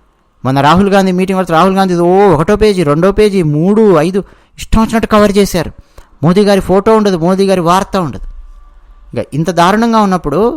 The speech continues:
తెలుగు ప్రజలలో బీజేపీ మీద కానీ, మోదీ గారి మీద కానీ గౌరవం ఎలా పెరుగుతుంది చెప్పండి? పైగా దీనికి తోడు ఈనాడు దినపత్రిక విషం కక్కకపోయినప్పటికీ ఇప్పుడు మోదీ గారి మీద ఆంధ్రజ్యోతి దినపత్రిక ఎంత విషం కక్కి కక్కి వదిలిందండి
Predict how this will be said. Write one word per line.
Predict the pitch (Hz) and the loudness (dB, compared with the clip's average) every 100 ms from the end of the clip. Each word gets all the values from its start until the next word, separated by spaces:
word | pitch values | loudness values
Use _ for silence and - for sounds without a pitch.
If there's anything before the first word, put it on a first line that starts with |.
| 240 _ _ - - _ - - | -8 _ _ -20 -20 _ -12 -6
తెలుగు | 156 202 | -4 0
ప్రజలలో | 226 220 214 196 185 196 214 208 _ _ - - - | 0 0 0 2 2 0 -2 -8 _ _ -20 -20 -12
బీజేపీ | 131 180 208 202 | -6 -2 0 0
మీద | 196 185 165 | -2 -2 -2
కానీ, | 160 | -4
మోదీ | 147 156 185 196 | -2 -2 -2 0
గారి | 202 190 | 0 0
మీద | 190 180 | -2 -2
కానీ | 175 156 143 _ _ _ _ 135 | -2 -4 -8 _ _ _ _ -2
గౌరవం | 147 180 208 | 2 4 2
ఎలా | 196 196 | 2 2
పెరుగుతుంది | 202 190 196 185 | 0 -2 -4 -6
చెప్పండి? | 185 202 247 330 _ _ _ _ - | -4 -4 -6 -10 _ _ _ _ -4
పైగా | 185 196 | -4 -4
దీనికి | 165 208 202 180 | -2 -4 -2 -2
తోడు | 190 170 165 349 - _ _ _ _ _ - - - | -2 0 -2 -4 -12 _ _ _ _ _ -18 -16 -8
ఈనాడు | 156 202 | -2 -2
దినపత్రిక | 226 220 208 202 | -2 -2 -2 -2
విషం | 196 180 190 | -2 -2 -4
కక్కకపోయినప్పటికీ | 170 180 180 - 175 165 151 113 185 180 | -6 -4 -4 0 0 0 -2 -4 -8 -8
ఇప్పుడు | - 160 180 | -6 -4 -2
మోదీ | 156 170 175 | -2 0 0
గారి | 160 151 | 0 -2
మీద | 107 120 294 - _ _ _ _ _ _ _ - | -2 -4 -6 -12 _ _ _ _ _ _ _ -6
ఆంధ్రజ్యోతి | 101 151 202 247 220 | -4 -2 0 -2 0
దినపత్రిక | 233 220 214 214 | -2 -2 -4 -4
ఎంత | 151 160 202 | -4 -4 -4
విషం | 190 226 214 | -4 -4 -6
కక్కి | 208 214 | -6 -6
కక్కి | 208 202 214 | -8 -2 0
వదిలిందండి | 208 202 202 202 | 0 0 -2 -2